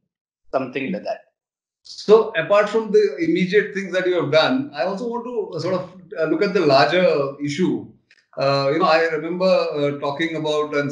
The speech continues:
Speaker 2: uh, speaking about asymmetric threats, non-traditional security threats. Now it's clearly proved that a pandemic like this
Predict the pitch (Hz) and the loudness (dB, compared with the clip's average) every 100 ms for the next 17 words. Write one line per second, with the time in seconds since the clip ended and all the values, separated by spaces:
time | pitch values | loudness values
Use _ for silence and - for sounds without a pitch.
0 | 131 160 135 131 131 - - 147 160 151 | -4 -2 0 0 -4 -8 0 0 2 0
1 | 147 147 147 - - 156 151 151 147 143 | 2 2 0 -4 -10 -4 -2 0 0 -2
2 | 151 - 139 143 139 - 139 143 147 143 | -8 -6 0 0 0 -2 0 2 4 2
3 | 143 143 143 131 131 139 135 131 135 135 | -2 -4 -6 -6 -2 -2 -2 -6 0 0
4 | 127 - - _ _ _ 147 170 196 - | 0 -6 -12 _ _ _ 4 6 6 4
5 | - 175 208 220 - 175 190 196 180 180 | 0 4 4 2 -2 0 2 2 4 4
6 | 180 143 151 160 165 180 165 151 143 160 | 4 -2 -2 -2 -4 -6 -2 -2 -2 -4
7 | 156 - - | -4 -6 -10